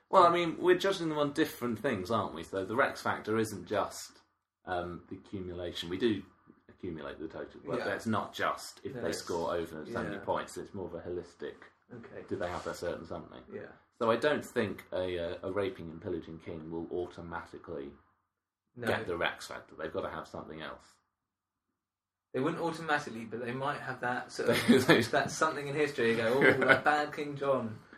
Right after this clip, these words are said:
Speaker 2: Though he wouldn't have it in my eyes, but that's skipping forward a couple of centuries. But, um,
Speaker 1: It's interesting that, particularly when you think about the Vikings, there's, um, on Horrible Histories, which
Speaker 2: Mm.
Speaker 1: is a great
Speaker 2: Love 'em.
Speaker 1: fun
Speaker 2: Love 'em.
Speaker 1: C B B C comedy with history.
Speaker 2: Books, isn't it?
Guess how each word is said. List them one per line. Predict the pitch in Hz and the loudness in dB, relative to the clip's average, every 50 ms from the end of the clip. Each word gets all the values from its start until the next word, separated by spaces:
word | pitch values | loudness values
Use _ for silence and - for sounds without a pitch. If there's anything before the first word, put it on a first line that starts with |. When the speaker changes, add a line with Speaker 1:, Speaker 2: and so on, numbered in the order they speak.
| - _ _ _ _ | -20 _ _ _ _
Speaker 2:
Though | - 151 | 2 4
he | 156 175 226 | 6 6 4
wouldn't | 233 226 226 208 202 190 | 4 2 0 0 0 0
have | 180 202 170 | 0 0 0
it | 143 | 0
in | 123 127 | -4 -4
my | 120 117 107 101 | -6 -6 -6 -8
eyes, | 113 117 117 | -8 -10 -6
but | - 139 | -4 -4
that's | 143 139 | -2 -2
skipping | - - 139 135 127 | -4 -6 -8 -8 -8
forward | 113 - 131 120 110 | -6 -4 -4 -4 -4
a | 104 | -6
couple | 104 - 107 104 110 | -8 -12 -12 -12 -12
of | 107 | -14
centuries. | - 117 104 101 - - 107 110 110 | -14 -14 -16 -16 -14 -14 -12 -12 -10
But, | - 123 113 110 - - | -8 -6 -6 -6 -6 -6
um, | 127 120 113 113 113 113 - - - | -8 -6 -6 -6 -8 -10 -12 -4 0
Speaker 1:
It's | 160 165 165 262 | 0 2 4 2
interesting | 262 247 - 160 - - - 98 87 90 92 | 4 6 6 6 6 4 2 -4 -4 -4 -4
that, | 98 - - - - | -4 -6 -6 -10 -10
particularly | - - 170 - - 165 | -6 -6 -6 -4 -4 -4
when | 151 143 | -4 -4
you | 135 | -4
think | - 139 127 | -6 -8 -6
about | 117 127 104 110 | -4 -2 -2 -2
the | 104 | 0
Vikings, | 110 117 120 110 107 - - 76 73 71 - | 2 2 2 2 0 -4 -10 -12 -12 -8 -4
there's, | - 104 98 95 95 107 | -2 0 0 0 0 0
um, | 110 101 98 98 95 - - - | -2 -2 -2 -4 -8 -10 -12 -10
on | - 110 113 | -6 -6 -4
Horrible | 110 - 156 135 127 113 110 | 0 2 2 2 2 0 -2
Histories, | 104 107 135 131 - - - 80 73 71 - - | -4 -4 -4 -6 -6 -6 -8 -8 -8 -8 -8 -8
which | 127 127 | -8 -8
Speaker 2:
Mm. | 127 123 117 | -8 -8 -8
Speaker 1:
is | 113 | -6
a | 82 82 80 80 | -6 -6 -6 -6
great | - 92 98 95 | -4 -2 0 0
Speaker 2:
Love | - - | 0 -2
'em. | - | -6
Speaker 1:
fun | 85 82 80 80 78 - - - _ - | -6 -6 -8 -10 -12 -14 -18 -20 _ -20
Speaker 2:
Love | 110 110 - | -18 -18 -16
'em. | - - | -12 -10
Speaker 1:
C | 95 87 | -10 -8
B | 82 87 | -6 -6
B | 85 85 82 | -8 -8 -8
C | 80 82 82 80 80 78 78 - _ - | -8 -8 -8 -8 -8 -10 -14 -16 _ -10
comedy | - - 95 82 76 - 78 - - _ _ _ _ _ - | -8 -6 -6 -6 -6 -8 -10 -10 -14 _ _ _ _ _ -16
with | - - | -14 -10
history. | - 80 - - - - - - - - _ - | -10 -10 -10 -12 -12 -12 -12 -12 -12 -16 _ -8
Speaker 2:
Books, | - - - - - | -8 -8 -8 -8 -14
isn't | - | -16
it? | 165 | -16